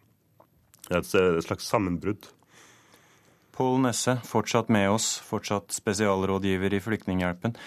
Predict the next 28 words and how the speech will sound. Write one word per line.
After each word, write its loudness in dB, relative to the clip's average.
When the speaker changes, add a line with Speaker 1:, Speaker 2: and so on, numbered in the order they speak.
Speaker 2:
Etter 2
noen 6
veldig 2
intense 0
måneder 0
ser 2
denne 0
flyktningstrømmen -2
fra -2
Kosovo -4
ut -6
til -4
å 2
ha -2
stansa -2
litt -8
opp -14
igjen 0
nå 0
de -2
siste -4
ukene. -2
Hva 0
er 2
det -8
som -2
har -4
skjedd? -6